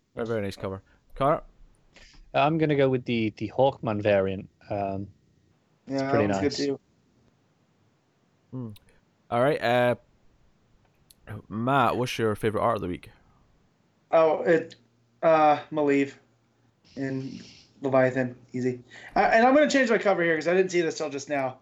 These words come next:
Speaker 3: But
Speaker 1: Okay.
Speaker 3: the, the Frisian Wonder Woman with her missing the bracelet.
Speaker 2: That's nice, yeah.
Speaker 3: That, that, that's my cover.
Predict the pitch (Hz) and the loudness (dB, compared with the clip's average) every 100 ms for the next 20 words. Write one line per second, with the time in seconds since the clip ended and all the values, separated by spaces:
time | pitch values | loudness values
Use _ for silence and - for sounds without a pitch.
0 | _ _ - - 104 170 190 180 269 247 | _ _ -6 -2 0 0 -2 0 2 4
1 | 220 190 180 170 151 147 139 - _ _ | 4 4 4 2 2 0 -4 -10 _ _
2 | _ _ - 160 - 214 190 185 180 156 | _ _ -2 -2 2 4 4 2 -2 0
3 | 165 175 196 190 185 - - 175 160 160 | 0 2 2 0 -2 -18 -4 -2 0 0
4 | 131 113 - 147 131 120 - _ _ _ | -2 -2 -6 -4 -4 -4 -10 _ _ _
5 | _ - 196 185 196 190 190 196 185 147 | _ 0 2 2 4 2 4 0 0 -4
6 | 147 135 131 131 | -10 -10 -10 -14